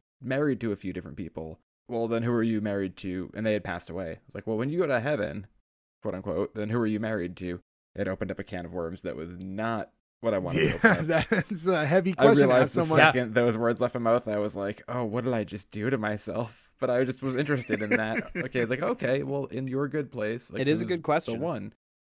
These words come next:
Speaker 1: right? Because I find all this religion stuff very interesting. It was a very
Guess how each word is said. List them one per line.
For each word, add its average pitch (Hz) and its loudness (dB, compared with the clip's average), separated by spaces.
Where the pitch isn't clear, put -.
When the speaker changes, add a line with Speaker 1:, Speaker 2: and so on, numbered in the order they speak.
Speaker 1:
right? - -8
Because 147 -4
I 143 -2
find 139 -2
all 135 2
this 135 -6
religion 131 -4
stuff 120 -6
very 117 -4
interesting. 98 -10
It 120 2
was 104 0
a 104 -2
very 95 -2